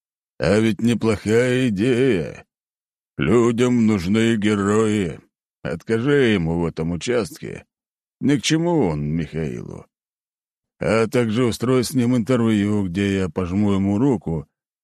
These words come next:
и мы с ним ответим на вопросы журналистов. Представим его как человека, который воевал с персами и иномирцами и во всех битвах одержал победу".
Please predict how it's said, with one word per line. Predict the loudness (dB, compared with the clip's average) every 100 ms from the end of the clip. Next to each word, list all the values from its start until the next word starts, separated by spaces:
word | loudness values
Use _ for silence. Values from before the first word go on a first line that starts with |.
| _
и | -2
мы | 0 2 0
с | 0 -2
ним | 0 0 0 0
ответим | -2 0 -2 0 0
на | 0 0
вопросы | -2 -2 -2 -2 -4
журналистов. | -2 -2 -2 -2 -6 -8 -14 -18 -18 -20 _ _ _ _ _ _ _ _
Представим | -8 -6 -4 -2 0 2 2 0
его | 0 0 0
как | -2 -4
человека, | -6 -6 -2 0 0 -2 -4
который | -4 -4 -2 0
воевал | 0 0 0 0 -2
с | -4
персами | -4 -2 -2 -4 -2
и | 0 0 -2
иномирцами | -2 -2 -2 -2 -2 0 0 -4 _ _ _ _ -6
и | -2 0
во | 0
всех | -2 0 0 0
битвах | 0 0 -2 -2
одержал | -2 -2 0 0 0
победу". | 0 0 0 -2 -4 -12